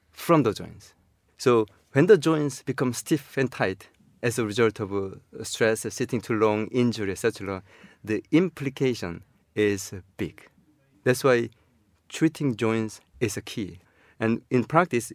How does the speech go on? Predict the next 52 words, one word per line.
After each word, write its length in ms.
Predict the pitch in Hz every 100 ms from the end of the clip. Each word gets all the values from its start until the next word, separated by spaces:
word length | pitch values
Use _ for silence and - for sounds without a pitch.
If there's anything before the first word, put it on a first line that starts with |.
| -
we 140 | 123
use 260 | 120 123 123
two 240 | - 160
thumbs. 460 | - 123 87 - - _ -
Imagine 320 | 135 160 139
you 120 | 123 123
put 200 | 135 -
two 140 | 170
thumbs 400 | - 147 139 139
on 120 | 123
the 80 | 123
somebody's 400 | 117 151 143 135
back 260 | - 101 110 -
and 220 | 113 104
then 220 | 107 104 -
apply 420 | 110 - 123 120
the 120 | 107 -
pressure 480 | - 110 - 87 90
for 160 | - 101
twenty 360 | - 147 139
minutes, 360 | 113 107 104 104
thirty 260 | 117 - 101
minutes. 380 | 101 85 - _ _ _ _ _ _ _ _ -
Whole 360 | - - 170
day, 360 | 117 101 107 101 _ _ _ _ _ -
day 140 | 131 135
in, 240 | 123 107
day 160 | 101 90
out. 180 | 82 _ _ -
And 100 | 123
that's 160 | 139
what 140 | 139 123
I 140 | 107
did. 260 | 101 110 - _ _ _ _
But 80 | 123
you 80 | 131
can 120 | 151
see, 360 | 127 165 139 139 _ _ -
it's 100 | 131
not 140 | 165
something 560 | - 160 143 135 127 104 _
you 220 | 113 135
can 160 | 139 127
picture 300 | 180 156 139
yourself 300 | - 123 104
doing 180 | 123 113
it 120 | -
for 140 | 117
the 120 | 107
rest 220 | 104 113 107
of 60 |
your 200 | 107 98